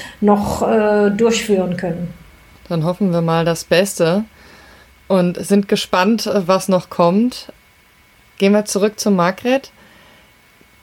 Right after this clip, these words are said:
Speaker 2: Du hast, äh, während <laughs> Monika unter anderem in Gambia war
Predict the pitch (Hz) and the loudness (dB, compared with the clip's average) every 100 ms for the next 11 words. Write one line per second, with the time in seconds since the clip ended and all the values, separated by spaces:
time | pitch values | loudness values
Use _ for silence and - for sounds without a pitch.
0 | - 220 240 208 226 226 - - - 202 | -6 0 0 2 0 -2 -10 -8 -4 0
1 | 202 196 196 196 - _ - - 175 196 | 2 2 0 -2 -6 _ -14 -4 2 2
2 | 196 196 185 196 190 - 185 196 240 254 | 2 0 -2 0 0 0 0 2 2 2
3 | 240 214 214 - 240 247 196 196 196 185 | 2 2 0 0 2 2 2 2 2 0
4 | 175 180 180 170 160 156 214 247 233 220 | -2 -2 -4 -2 -2 0 0 2 0 0
5 | 226 233 | 0 0